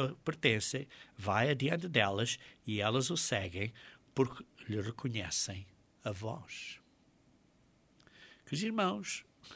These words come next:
quando ouvimos a palavra de Deus, do ministro de Deus, mesmo que não saibamos tudo,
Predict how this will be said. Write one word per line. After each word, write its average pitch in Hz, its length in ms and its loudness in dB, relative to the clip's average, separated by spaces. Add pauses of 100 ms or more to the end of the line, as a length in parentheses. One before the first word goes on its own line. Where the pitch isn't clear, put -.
(600)
quando 196 200 -2
ouvimos 185 400 4
a 120 60 4
palavra 135 480 0
de - 140 -6
Deus, 110 720 -2 (760)
do 120 140 0
ministro 117 640 0
de 98 80 -6
Deus, 110 320 0
mesmo 262 260 6
que 185 60 -4
não 196 160 0
saibamos 208 540 2
tudo, 113 360 -6